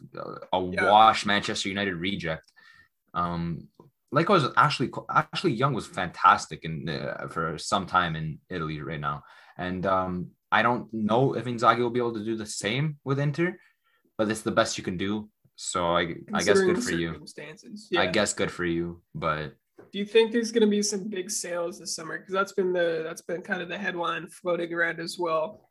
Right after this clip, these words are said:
Speaker 2: is that Inter are supposedly in a, in a lot of financial trouble. Hakimi's been linked away from the club. For some reason, Arsenal was linked with him. I have no, I have no, uh, I, I don't believe that would go through at all, but, like, he's been linked to P S G as well, I believe.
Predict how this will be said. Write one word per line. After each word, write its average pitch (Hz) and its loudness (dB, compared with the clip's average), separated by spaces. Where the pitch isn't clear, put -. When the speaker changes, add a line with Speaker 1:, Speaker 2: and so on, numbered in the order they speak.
Speaker 2:
is 160 -12
that 165 0
Inter 190 -2
are 170 0
supposedly 165 -4
in 160 -6
a, 160 -4
in 160 -8
a 160 -4
lot 165 -2
of 160 -14
financial - -12
trouble. 170 -10
Hakimi's 196 4
been 190 4
linked 180 0
away 175 -2
from 170 -12
the 165 -8
club. 160 -6
For 180 -20
some 170 -12
reason, 175 -6
Arsenal 170 0
was 185 -4
linked 165 -8
with - -14
him. 185 0
I 156 2
have 165 0
no, 170 0
I - -12
have 160 -14
no, 160 -4
uh, 156 0
I, 147 0
I - 0
don't 170 0
believe 180 -2
that 170 4
would 170 -2
go 160 -2
through 165 -6
at 151 -2
all, 151 0
but, 151 -6
like, 156 -6
he's 196 -10
been 170 -4
linked 165 -8
to 156 -2
P 165 -10
S 156 -10
G 156 -6
as 185 -2
well, 156 4
I 156 4
believe. - -4